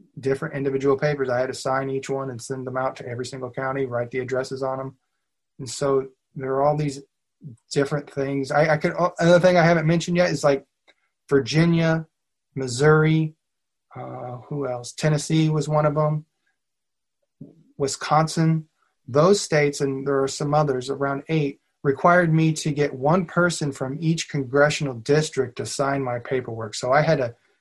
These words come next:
zigzag all over the state to get one person in that district to sign my paperwork. But running as a write-in, um, other than North Carolina, the signature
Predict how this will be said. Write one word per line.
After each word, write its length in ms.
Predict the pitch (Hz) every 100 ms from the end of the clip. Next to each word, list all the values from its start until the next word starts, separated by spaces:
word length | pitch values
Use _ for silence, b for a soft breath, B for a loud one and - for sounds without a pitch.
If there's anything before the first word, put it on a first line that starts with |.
| _ 120
zigzag 600 | 127 170 143 143 139 135
all 180 | 139 143
over 160 | 135
the 100 | 135
state 440 | 131 139 131 131 - _ _ _
to 260 | - - 135
get 320 | 127 131 131 _ _
one 220 | 135 156
person 340 | 151 151 139 135
in 160 | 160
that 220 | 151 127
district 380 | 131 123 - 123
to 60 | 123
sign 300 | - 131 123
my 120 | 120
paperwork. 580 | 120 131 123 117 113 113
But 220 | 123 123 - _ _ _ _ _ -
running 300 | 147 190 185
as 100 | 147
a 80 | 139
write-in, 720 | 143 165 175 156 139 139 - _ _ _ -
um, 340 | 139 139 143 _ _ _ _ -
other 200 | 165 196
than 200 | 185 165
North 240 | 151 156
Carolina, 720 | 156 139 135 151 170 127 127 _ _ _ _ _ _ _ _ -
the 80 |
signature 720 | 135 202 208 165 165 160 165